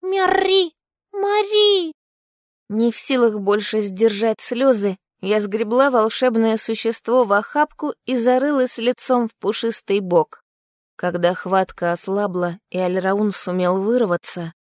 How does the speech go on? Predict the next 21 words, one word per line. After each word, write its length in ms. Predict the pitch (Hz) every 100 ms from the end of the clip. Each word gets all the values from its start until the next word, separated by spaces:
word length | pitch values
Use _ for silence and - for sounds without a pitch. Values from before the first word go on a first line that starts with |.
| _
его 300 | 208 214 214
мех 320 | 220 247 233
был 240 | 190 214 214
насквозь 680 | 196 196 - 220 226 -
мокрым. 640 | 208 196 170 175 175 175 175 _ _ _ _ _
Вальдер 560 | 196 196 247 233 208 208
стоически 800 | - - 208 254 - 190 - 190
выдержал 580 | 185 175 185 170 185 185
истерику, 720 | 185 - 240 208 - 185 175 -
всячески 640 | - 285 277 254 - -
пытаясь 560 | 240 240 - 220 208 -
утешить. 720 | 226 - 175 - - - - _ _ _ _ -
Он 180 | 190
обхватил 640 | 202 - - 190 - 226 214
моё 300 | 196 190 185
лицо 440 | 180 185 - 196
лапами, 640 | 196 233 - 190 180 170 - _
вылизывая 640 | 175 214 269 240 220 220 214
шершавым 640 | - 190 - 226 214 202
языком 640 | 196 196 196 - 208 190
глаза 500 | 180 196 208 208 262